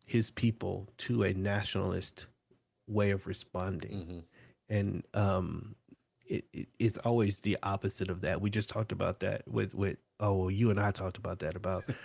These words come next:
Speaker 2: <laughs>
Speaker 1: uh, loving your neighbor and, and blessing instead of reviling and all those sort
Speaker 2: Right.
Speaker 1: of things, right? And it's always counter a little bit different than what we would think we would, we would do, right? And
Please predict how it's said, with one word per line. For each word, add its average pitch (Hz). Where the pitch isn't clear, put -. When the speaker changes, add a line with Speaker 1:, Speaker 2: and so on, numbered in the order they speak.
Speaker 2:
<laughs> -
Speaker 1:
uh, -
loving 101
your 95
neighbor 92
and, -
and 95
blessing 101
instead 95
of 95
reviling 95
and 95
all 104
those 98
sort 101
Speaker 2:
Right. 90
Speaker 1:
of 82
things, -
right? 101
And 117
it's 120
always 147
counter 123
a 92
little 98
bit 98
different 113
than 98
what 98
we 104
would 92
think -
we 107
would, 95
we 101
would 92
do, -
right? 95
And 117